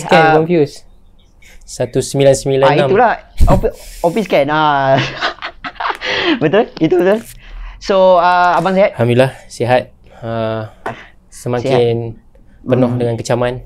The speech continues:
Speaker 1: <laughs>
Speaker 2: Oh, itulah kan. Pasal Langkawi,
Speaker 1: Langkawi.
Speaker 2: eh. Bukan pasal M-, bukan pasal M R T daripada Alor Star ke Kuah. Bukan pasal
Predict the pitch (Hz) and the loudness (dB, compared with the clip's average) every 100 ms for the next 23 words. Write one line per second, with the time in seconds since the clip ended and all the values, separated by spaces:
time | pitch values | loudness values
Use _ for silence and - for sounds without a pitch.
0 | - - - - - 208 - - - - | -18 -2 4 6 6 6 2 -8 -10 -10
1 | - - 226 185 - - 170 233 240 202 | -10 -8 -6 -6 -6 -4 2 4 4 4
2 | 175 170 185 175 175 175 165 147 139 120 | 2 0 0 2 4 4 2 4 2 2
3 | 117 117 123 123 147 190 165 160 160 170 | 0 -2 -4 -2 -2 2 2 2 0 0
4 | 151 127 123 117 - - - 190 269 240 | 4 4 4 2 -4 -8 -4 0 0 -2
5 | 233 - 208 240 - 214 214 - - 180 | -6 -4 -2 0 0 0 0 -4 -4 0
6 | 254 196 180 226 - 190 202 190 214 190 | 0 0 0 -2 0 0 0 0 0 0
7 | 185 208 196 196 196 175 190 214 196 196 | 0 2 2 2 2 0 0 -2 -4 -2
8 | 220 - - - - 180 | 0 4 4 6 6 4